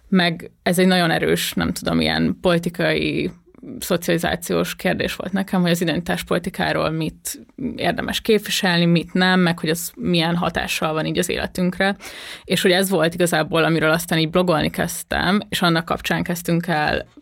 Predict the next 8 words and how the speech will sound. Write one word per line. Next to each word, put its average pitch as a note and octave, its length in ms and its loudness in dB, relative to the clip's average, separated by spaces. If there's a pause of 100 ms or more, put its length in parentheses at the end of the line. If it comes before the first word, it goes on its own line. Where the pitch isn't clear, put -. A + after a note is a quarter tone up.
beszélni, F#3+ 640 0
mert F#3+ 260 2
hogy F3 140 0 (480)
igen, E3+ 240 0
azok F3 180 0
a F3+ 60 2
dolgok, F3 320 2
amikről, E3+ 540 2